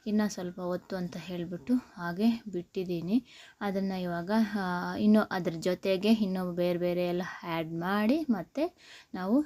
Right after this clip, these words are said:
ಚಟ್ನಿನ ಮಾಡ್ಕೋಬೇಕು. ಚೆನ್ನಾಗಿರತ್ತೆ, ಒಂದ್ಸಲಿ ಟ್ರೈ ಮಾಡಿ. ಹುಳಿ ಇಷ್ಟೇ ಸಾಕು ಅನ್ನೋರಿಗೆ ಅಷ್ಟೇ ಸಾಕು,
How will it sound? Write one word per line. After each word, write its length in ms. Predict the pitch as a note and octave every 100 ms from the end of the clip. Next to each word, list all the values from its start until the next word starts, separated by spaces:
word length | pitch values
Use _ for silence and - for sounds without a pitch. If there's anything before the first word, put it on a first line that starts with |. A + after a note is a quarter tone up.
| -
ಚಟ್ನಿನ 500 | - F3 - F3 F3 A3+ A3+ E3+
ಮಾಡ್ಕೋಬೇಕು. 800 | D#3 D#3 - D#3+ D#3 - D4
ಚೆನ್ನಾಗಿರತ್ತೆ, 800 | D#4+ - C4+ C#4+ A3+ F#3+ F3+ -
ಒಂದ್ಸಲಿ 400 | A#3 G#3 A3 A3+
ಟ್ರೈ 260 | A3+ G#3 G#3
ಮಾಡಿ. 380 | A3 F#3 E3 A3
ಹುಳಿ 460 | G#3+ G#3+ B3 B3+ - - - -
ಇಷ್ಟೇ 460 | A3+ A#3 A3+ - C4
ಸಾಕು 400 | B3+ G#3 G#3 A3+
ಅನ್ನೋರಿಗೆ 460 | G#3+ G#3 G#3+ G#3+ B3+
ಅಷ್ಟೇ 440 | A#3 G3 - A3+
ಸಾಕು, 460 | - E3+ D#3+ A#3+